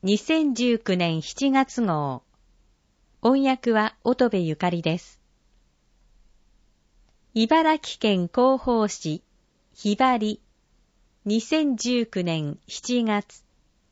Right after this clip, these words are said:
ジュライ。目次。今月号の主な内容は、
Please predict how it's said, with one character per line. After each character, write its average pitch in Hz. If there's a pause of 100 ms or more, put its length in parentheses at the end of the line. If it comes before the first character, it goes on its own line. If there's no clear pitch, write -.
(140)
ジ 208
ュ -
ラ 247
イ。 147 (2500)
目 220
次。 247 (1000)
今 320
月 320
号 269
の 196
主 294
な 254
内 214
容 214
は、 185